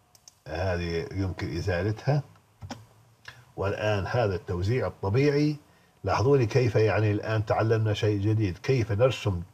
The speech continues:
منحنى التوزيع الطبيعي من المتغير العشوائي إكس.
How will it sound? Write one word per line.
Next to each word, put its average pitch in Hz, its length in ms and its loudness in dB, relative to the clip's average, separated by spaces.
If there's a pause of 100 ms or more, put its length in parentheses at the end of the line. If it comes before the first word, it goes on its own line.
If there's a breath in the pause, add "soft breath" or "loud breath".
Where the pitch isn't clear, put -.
(500)
منحنى 113 300 0
التوزيع 110 420 2
الطبيعي 101 480 0
من 110 320 0 (460 soft breath)
المتغير 104 480 2
العشوائي 107 600 2
إكس. - 300 -6